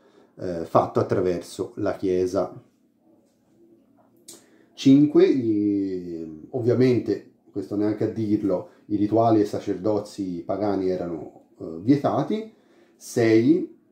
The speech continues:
i, i Pruzzi, che erano, che era quel popolo che dette l'an-, eh, il nome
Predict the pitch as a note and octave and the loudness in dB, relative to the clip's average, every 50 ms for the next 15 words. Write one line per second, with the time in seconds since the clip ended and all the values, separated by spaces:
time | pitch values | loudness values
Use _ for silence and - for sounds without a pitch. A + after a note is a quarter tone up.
0 | _ _ - B2+ A2+ A2 G#2+ G#2 G2+ G2 F#2+ F2+ F2 E2+ E2 D#2+ D#2 D2+ - - | _ _ -12 -8 -6 -4 -4 -2 -2 -2 -4 -4 -6 -6 -8 -8 -10 -14 -18 -20
1 | - _ _ _ _ _ _ _ _ _ _ _ _ _ _ _ _ _ _ _ | -20 _ _ _ _ _ _ _ _ _ _ _ _ _ _ _ _ _ _ _
2 | _ - C#3 B2+ A#2 A2 G#2+ G2+ - - D3 A#3+ A#3+ A#3 - - - A#3+ B3 C4 | _ -4 -2 0 0 0 -2 -4 -4 0 2 2 2 2 -2 -4 -4 -2 -2 -2
3 | - - _ _ _ _ _ _ _ _ _ _ _ _ _ _ - G#2+ G#2+ G#2+ | -4 -8 _ _ _ _ _ _ _ _ _ _ _ _ _ _ -4 -2 0 2
4 | G#2 G#2 G#2 G#2 G2+ G2+ - - - - B2 A2 G#2+ G#2+ G#2 G#2 G#2+ A2 A#2 A2+ | 2 2 2 2 2 2 0 -4 -4 -2 -2 0 0 2 2 2 2 4 2 2
5 | G2+ A#2 A#2 A2 - C3+ C3+ C3 C3 A#2+ A2+ G2+ - G2+ G2 G2 F#2+ F2+ F2 F#2+ | 2 2 2 2 4 4 4 4 4 2 2 2 0 0 0 0 -2 -2 -4 -2
6 | G2 A#2+ B2+ B2 B2 - - G#2+ G2+ G2+ G2+ G2 G2 F#2 - - - G2 F#2 F2 | 0 2 2 0 0 -2 -2 0 0 0 0 -2 -2 -4 -6 -6 -6 -4 -4 -6
7 | E2+ E2+ E2 - - F#2+ F2 F2+ F#2 G2+ A#2+ B2 A#2 G2 F#2 F2 - - | -6 -8 -10 -8 -8 -8 -6 -4 0 4 6 6 6 4 2 -4 -6 -12